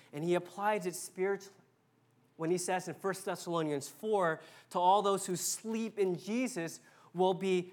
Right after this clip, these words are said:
caught up in the rapture." He's speaking of believers here, that, and what he's saying is that in Christ, death is temporary for us. It is like sleep. See, Jesus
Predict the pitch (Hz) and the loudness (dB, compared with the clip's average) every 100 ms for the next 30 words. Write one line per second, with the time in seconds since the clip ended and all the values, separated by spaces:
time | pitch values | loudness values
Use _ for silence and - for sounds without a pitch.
0 | - - - 233 220 190 208 185 175 160 | -10 -4 4 4 6 2 2 0 0 -2
1 | 160 185 196 - - 113 - _ _ _ | 0 0 0 -4 -12 -12 -16 _ _ _
2 | _ _ _ 190 - - 240 240 226 196 | _ _ _ -4 -2 -2 -2 0 0 0
3 | 175 190 214 262 247 220 - 175 170 170 | 2 2 2 2 2 0 0 -2 -2 -4
4 | - - - 180 180 180 202 185 - - | -8 -18 -10 -2 -2 0 -2 -2 -6 -4
5 | 233 247 214 202 190 185 196 180 - 180 | 0 0 0 0 -2 0 0 0 0 -2
6 | 175 - 226 240 196 - - - - 165 | -4 -10 -6 -4 -4 -8 -16 -20 -14 -10
7 | 143 220 240 208 185 180 180 - 226 226 | -4 -2 -2 -4 -4 -4 -6 -10 -10 -8
8 | 190 175 165 156 - 160 196 233 175 - | -4 -2 -4 -6 -12 -8 -4 -4 -4 -10
9 | - - _ _ _ _ _ _ _ _ | -14 -18 _ _ _ _ _ _ _ _
10 | - 180 220 240 233 - - 240 285 208 | -6 -2 -2 -2 -4 -4 -8 -4 -6 -6
11 | - - _ _ _ _ _ _ _ _ | -14 -20 _ _ _ _ _ _ _ _
12 | _ _ _ _ _ _ _ _ _ - | _ _ _ _ _ _ _ _ _ -2
13 | 240 - 285 339 277 226 | -2 0 0 0 0 -2